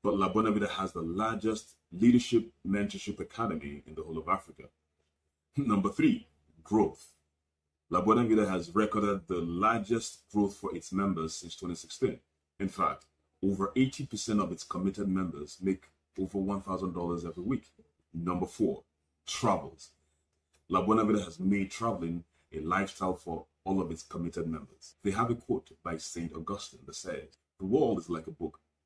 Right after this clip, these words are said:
and those who don't travel read only one page." Number five,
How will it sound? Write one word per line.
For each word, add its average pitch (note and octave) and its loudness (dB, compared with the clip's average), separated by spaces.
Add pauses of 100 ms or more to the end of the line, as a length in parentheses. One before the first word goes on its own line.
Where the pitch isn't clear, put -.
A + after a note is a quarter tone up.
(120)
and D2 -14
those G#2 6
who A#2 2
don't G#2+ 4
travel D2+ -4 (460)
read F2+ -2
only E2+ 0
one D2 -6
page." - -12 (240)
Number G#2 6
five, F2+ -2